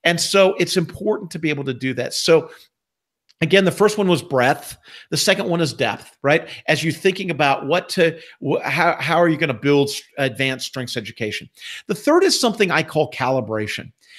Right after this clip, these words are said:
And I think this is super important, right? And it's really, um, in calibration, it's increasing the precision with which people are able to apply their themes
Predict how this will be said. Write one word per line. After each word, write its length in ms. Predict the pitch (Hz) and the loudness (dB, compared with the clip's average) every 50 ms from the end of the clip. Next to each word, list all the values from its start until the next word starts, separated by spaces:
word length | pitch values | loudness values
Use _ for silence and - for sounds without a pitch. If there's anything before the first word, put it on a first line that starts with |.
| - - - _ | -20 -20 -6 _
And 100 | 170 190 | 2 2
I 80 | 233 254 | 4 2
think 160 | 294 302 - | 2 2 2
this 180 | 311 254 - | 2 2 2
is 160 | 247 226 170 - | 2 2 0 0
super 540 | - - - 208 208 190 - 185 180 170 | 0 0 0 0 0 0 0 0 0 2
important, 580 | 160 143 - - 127 131 143 - - 120 - - _ _ _ _ _ _ _ - | 2 0 -2 -4 -6 -6 -6 -10 -14 -18 -20 -20 _ _ _ _ _ _ _ 0
right? 280 | 139 147 170 - - - - - - - - - - - | 2 4 4 4 2 0 -8 -18 -18 -18 -18 -18 -2 2
And 260 | 196 202 208 208 - - | 2 2 2 0 0 0
it's 180 | 220 220 226 214 | 0 0 0 -2
really, 680 | 196 190 220 247 285 320 320 320 311 302 - - - | -6 -6 -2 -2 0 0 2 2 0 0 -2 0 2
um, 160 | 180 185 - - | 2 0 2 0
in 100 | 202 190 | -4 -6
calibration, 600 | 185 - 185 185 202 202 175 185 196 180 - - | -4 -2 0 0 0 0 0 0 0 0 0 -2
it's 200 | 175 175 - - - - - - - _ | -4 -6 -6 -8 -12 -14 -18 -20 -12 _
increasing 640 | - 202 196 - - - 254 269 262 - 330 311 302 | -6 -6 -6 -6 -8 -4 -2 -2 -2 -2 -2 -2 -2
the 80 | 302 214 | -4 -8
precision 840 | - - 202 - - - 151 156 147 131 - 147 139 143 143 139 - - - - - _ | -6 -6 -6 -4 -2 0 0 0 0 0 0 0 -2 -2 -4 -8 -12 -18 -20 -20 -6 _
with 220 | 156 147 147 - | -2 -2 0 0
which 260 | 170 175 170 170 - - | -2 -2 -2 -2 -6 -10
people 480 | - - - 202 208 202 214 214 208 | -12 -8 -6 -6 -6 0 2 4 4
are 160 | 196 165 156 - - | 4 4 2 2 0
able 200 | 156 151 156 156 | 0 0 0 -2
to 120 | 143 131 | -2 -4
apply 400 | 123 127 - _ 110 117 127 127 | -6 -6 -6 _ 0 2 2 2
their 160 | 110 127 120 | 2 0 -4
themes 520 | 113 - - 123 120 117 113 113 110 - | -4 -6 -6 -4 -2 -2 -2 -4 -6 -8